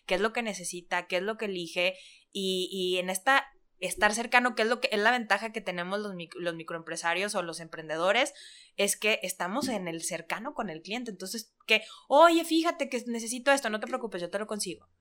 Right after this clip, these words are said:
Entonces, en esa, en esa conexión, en esa relación que construyes con ellos, que vamos construyendo con ellos, pues yo te puedo decir, en los últimos tres años, yo he aprendido y tengo una casi maestría en negocios digitales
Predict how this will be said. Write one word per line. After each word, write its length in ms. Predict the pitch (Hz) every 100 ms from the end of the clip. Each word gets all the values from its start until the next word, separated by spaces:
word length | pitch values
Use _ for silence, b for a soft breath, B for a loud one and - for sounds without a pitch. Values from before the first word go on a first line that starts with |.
| _ _
Entonces, 260 | - 185 214
en 140 | 202
esa, 220 | 220 294 302
en 160 | 214
esa 380 | 220 226 294 294
conexión, 720 | - 208 190 185 - 190 208
en 100 | 220
esa 200 | 190 208
relación 560 | 240 233 196 175 185 175
que 120 | 214
construyes 580 | 208 160 - 170 170 185
con 200 | 185 170
ellos, 180 | 160 165
que 80 |
vamos 300 | 170 180 262
construyendo 520 | - 208 160 160 156 185
con 200 | 202 165
ellos, 320 | 151 170 - B B B
pues 140 | - 190
yo 80 | 190
te 100 | 247
puedo 220 | 262 277
decir, 380 | 233 214 254 - B B
en 120 | 190
los 140 | 202
últimos 400 | 220 226 302 311
tres 240 | 294 247 240
años, 480 | 214 185 214 - _ _ _
yo 120 | 185
he 40 | 208
aprendido 640 | 202 269 285 285 269 247
y 60 | 254
tengo 180 | 247
una 200 | 240 269
casi 280 | - 220 254
maestría 340 | 262 233 208 202
en 80 |
negocios 340 | 240 233 202 233
digitales 680 | 247 196 175 160 165 302